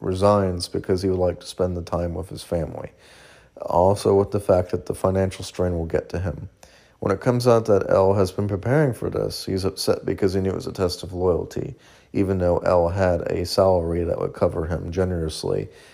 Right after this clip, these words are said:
Uh, Aizawa decides to walk out on the investigation. In Chapter forty,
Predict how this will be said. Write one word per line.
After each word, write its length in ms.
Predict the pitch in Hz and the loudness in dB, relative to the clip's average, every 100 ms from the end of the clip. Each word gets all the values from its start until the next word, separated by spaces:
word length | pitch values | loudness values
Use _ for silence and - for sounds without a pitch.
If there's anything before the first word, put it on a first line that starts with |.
| _ - | _ -6
Uh, 380 | - 87 85 - - - - - - | -2 0 0 -4 -8 -18 -20 -18 -4
Aizawa 800 | 90 92 92 98 101 90 90 98 - - | -2 0 2 4 4 4 0 -2 -10 -14
decides 460 | 104 101 95 90 85 | -8 -2 0 0 -2
to 100 | - | -4
walk 340 | 92 92 85 | 2 2 2
out 220 | 82 82 - | 2 2 0
on 260 | - 82 82 | 0 -2 -2
the 140 | 80 - | -4 -4
investigation. 800 | 85 87 - 82 85 82 - - - _ - - _ _ _ - | -2 -2 -2 -4 -4 -6 -10 -16 -16 _ -20 -20 _ _ _ -8
In 80 | 107 | 0
Chapter 320 | 117 110 104 | 0 2 -2
forty, 600 | 101 - 127 110 95 98 | -2 4 4 4 0 -2